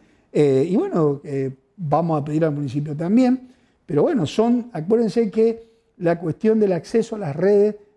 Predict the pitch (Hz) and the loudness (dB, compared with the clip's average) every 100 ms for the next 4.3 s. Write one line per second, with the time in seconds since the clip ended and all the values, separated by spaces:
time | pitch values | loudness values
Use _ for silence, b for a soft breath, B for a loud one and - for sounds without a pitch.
0 | _ - 139 151 170 160 202 190 190 190 | _ -12 -10 -4 -4 -2 0 2 4 2
1 | 180 165 151 208 202 190 180 160 175 170 | 0 -4 -6 -2 0 0 -4 -4 -4 -4
2 | 165 175 180 160 165 165 175 131 - 165 | -6 -6 -6 -6 -4 -4 -6 -12 -12 -10
3 | 139 135 - - 143 131 175 175 185 180 | -6 -6 -8 -6 -6 -4 0 2 2 2
4 | 180 185 190 | 0 0 -2